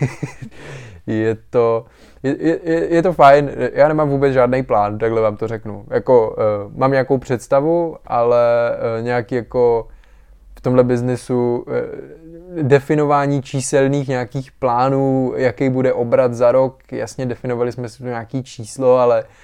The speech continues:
ale že bych to nějak korigoval. Ono to prostě nějak funguje. Já dělám všechno pro to, aby to fungovalo co možná nejlíp.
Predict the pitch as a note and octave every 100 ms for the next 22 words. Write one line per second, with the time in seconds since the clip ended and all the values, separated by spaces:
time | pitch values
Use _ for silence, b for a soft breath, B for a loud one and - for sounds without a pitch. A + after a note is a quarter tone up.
0 | B B - A#2 A2+ A#2 A2+ A2+ A2+ -
1 | B2 A#2+ A#2+ - A#2+ A#2 - A#2+ A2 A2
2 | A2+ A2+ A2 A2 b b b B2 D3 D#3+
3 | D3 D3 - D3 D3 G#3 - B2+ A#2 A#2
4 | D3 E3+ F3+ A#2 A#2 A#2 - A#2+ C3 B2+
5 | A#2+ B2+ C3 A#2+ B2 A2+ C3 B2 B2+ B2+
6 | C3 B2 A#2+ A#2+ B2 A#2+ B2+ - B2+ C3
7 | B2+ A2+ A2 A#2 F3 -